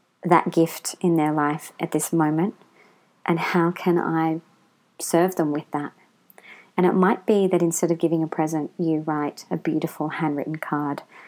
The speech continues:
Or it might be that on Christmas Day, you s-, take that person aside and you just tell them, "I love you, and I've noticed you've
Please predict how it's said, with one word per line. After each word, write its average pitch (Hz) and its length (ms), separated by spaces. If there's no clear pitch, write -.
Or 165 100
it - 60
might 175 360
be 165 360
that 151 260
on 165 220
Christmas 160 360
Day, 160 300
you 160 220
s-, - 180
take 180 200
that 185 120
person 175 300
aside 165 260
and 170 100
you 165 80
just 175 220
tell 170 220
them, 156 340
"I 160 100
love 160 360
you, 185 320
and 160 160
I've 156 120
noticed 165 380
you've 160 160